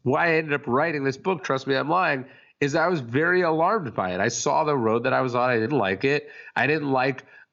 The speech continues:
uh, al-, although I felt I could justify or at least rationalize what I had done,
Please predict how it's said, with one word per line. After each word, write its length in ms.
uh, 280
al-, 160
although 260
I 80
felt 280
I 100
could 260
justify 760
or 100
at 80
least 220
rationalize 760
what 140
I 180
had 200
done, 380